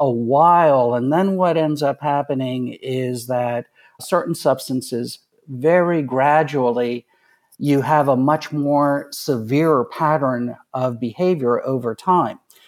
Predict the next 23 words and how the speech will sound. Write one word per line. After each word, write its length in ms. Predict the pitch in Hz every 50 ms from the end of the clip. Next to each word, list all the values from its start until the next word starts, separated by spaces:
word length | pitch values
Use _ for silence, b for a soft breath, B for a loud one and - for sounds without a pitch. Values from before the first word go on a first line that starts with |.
| b b
And 140 | 120 123
so 220 | - - 151 143 143
then 480 | 135 147 143 147 147 151 139 139 139 -
we're 240 | - 131 131 127 123
talking 460 | - - 143 123 120 - - 127 127
about 320 | 127 110 120 113 113 - -
dependence, 640 | 104 - - 180 208 214 190 151 107 95 - -
which 180 | - 113 - -
has 320 | - 151 139 139 139 127 135 - -
all 320 | - 143 156 170 175 175 175
of 140 | 160 143
the 100 | 143 143
characteristics 800 | 135 - 151 139 135 127 - 143 131 135 127 - - 143 - -
of 100 | - 110
substance 520 | - - - 143 131 - - 131 123 - -
abuse. 640 | 110 110 113 135 170 196 185 127 110 113 - - - b b b b b b b b
However, 960 | b 156 143 139 135 131 - 151 165 185 190 160 147 135 131 135 139 131 135 -
there 400 | 143 139 139 143 139 139 - -
are 340 | 139 131 131 131 131 131 - -
two 340 | - - 196 185 180 175 160
key 280 | - - - 165 156 143
criteria 840 | - - - 127 123 120 - - 170 170 175 170 143 131 110 104
here. 400 | 110 - - - 110 95 - -